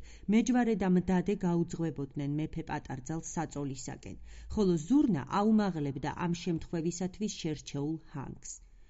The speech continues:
არც ეხლა დაარღვიეს ეს წესი. როცა დაიძრა მეფე დედოფალი, საკრავებმა დააგუგუნეს იგი ჰანგი რჩეული. წამოიშალნენ თანამეინახენი და მოწიწებით მოსცეს გზა მიმავალთ.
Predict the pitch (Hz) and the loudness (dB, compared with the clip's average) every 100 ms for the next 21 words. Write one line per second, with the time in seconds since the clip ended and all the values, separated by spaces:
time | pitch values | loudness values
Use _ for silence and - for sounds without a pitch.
0 | - - - 196 - 240 262 247 240 240 | -20 -8 -4 -2 -2 0 0 2 2 2
1 | 233 135 135 135 160 139 - - - 110 | 0 -4 -4 -4 -4 -4 -6 -10 -10 -12
2 | - - - - - 240 277 220 277 240 | -16 -18 -20 -4 0 2 2 4 4 4
3 | - 147 156 180 185 185 170 208 202 165 | 0 0 2 2 0 0 2 2 0 -4
4 | 131 - - - - 277 269 254 254 226 | -6 -10 -14 -12 -2 0 0 0 2 2
5 | 220 226 214 208 208 190 185 143 135 143 | 2 2 2 2 0 0 -2 0 -2 -4
6 | - 143 160 131 180 160 139 120 - - | -4 -2 -2 -2 -2 -2 -4 -8 -8 -6
7 | 151 - - - - - - - - 247 | -4 -6 -8 -12 -14 -20 -20 -16 -4 2
8 | 262 311 302 208 156 156 156 233 226 220 | 6 6 6 4 2 2 0 0 2 4
9 | 208 202 202 214 214 175 151 151 175 247 | 2 2 0 0 0 0 0 4 4 4
10 | 269 240 220 208 - 165 156 - 143 131 | 0 0 0 0 2 0 0 -4 -6 -6
11 | - 139 151 139 147 139 139 - 78 - | -6 -4 -2 0 -2 -2 -4 -8 -12 -12